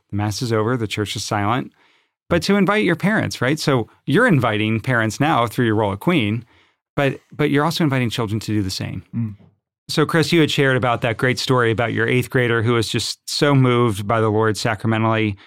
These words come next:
Speaker 1: I thought I might ask you, 'cause you've had the experience of, of working with so many now, have you found another model along the way who has really helped speak to living that faithfulness, living that prayer life? Does somebody else come to mind for you?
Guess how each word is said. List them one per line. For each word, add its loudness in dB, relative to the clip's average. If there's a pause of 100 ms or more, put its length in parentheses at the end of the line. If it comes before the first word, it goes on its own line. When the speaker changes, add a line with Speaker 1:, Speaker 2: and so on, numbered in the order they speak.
(260)
Speaker 1:
I 0
thought 0
I 4
might 2
ask -2
you, -2
'cause -8
you've -2
had -2
the 0
experience 0
of, -4
of -4
working -2
with 0
so -2
many 0
now, 0
have 0
you 2
found 2
another 4
model 2
along 2
the 2
way 0
who -2
has -2
really 0
helped -4
speak -4
to 0 (380)
living 2
that 0
faithfulness, -2
living 0
that -2
prayer 0
life? -2
Does -6
somebody 0
else -2
come -2
to 0
mind 0
for -6
you? -4